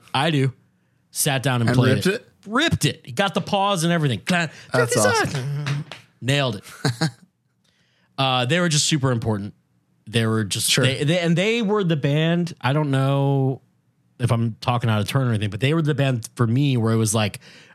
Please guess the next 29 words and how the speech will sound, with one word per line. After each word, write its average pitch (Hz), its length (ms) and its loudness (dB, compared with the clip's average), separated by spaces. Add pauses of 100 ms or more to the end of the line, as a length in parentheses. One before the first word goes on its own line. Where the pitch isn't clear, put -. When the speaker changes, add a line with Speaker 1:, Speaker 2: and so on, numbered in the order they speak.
(100)
Speaker 1:
"Oh, 131 100 2
they 117 140 2
have 117 120 0
posi 123 320 0
tops. - 400 -16 (220)
Oh, 113 160 0
they 107 140 2
all 107 120 2
have 110 120 0
X - 180 -4
watches. - 400 -14 (260)
Oh, 127 220 0
they," 113 140 2
Speaker 2:
Huh. 104 160 0
Speaker 1:
they, 143 80 0
where 147 240 2
it 151 40 0
was 147 160 2
kind 151 220 -2
of 135 140 -2
like 123 340 -2 (440)
what 123 300 -4 (200)
you 123 180 0
think 120 320 0
Youth 117 240 0
Crew 120 140 0
to 107 100 0
look 101 340 -8
like, - 440 -12